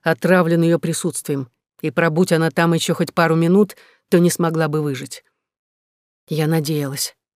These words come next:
видят двое, я надеялась, что кто-то ошибся, и ты всё та же Анна, которую я знала и на которую хотела походить, которой хотела быть достойна», прошептала Мирим.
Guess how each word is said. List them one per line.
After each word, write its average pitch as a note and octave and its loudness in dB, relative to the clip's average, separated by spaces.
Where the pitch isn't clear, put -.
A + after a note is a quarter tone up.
видят D3+ -2
двое, D3 -2
я E3 0
надеялась, E3+ 4
что - -4
кто-то F3 0
ошибся, E3 -4
и E3+ 0
ты F#3+ 4
всё E3+ 0
та E3+ 2
же D#3 2
Анна, D#3+ 2
которую E3 0
я D#3+ 2
знала E3 2
и D#3+ -4
на D#3+ 0
которую F3 2
хотела F3 2
походить, F3+ -2
которой F3+ 2
хотела E3 2
быть D#3+ -2
достойна», D3 -2
прошептала - -8
Мирим. C#3+ -8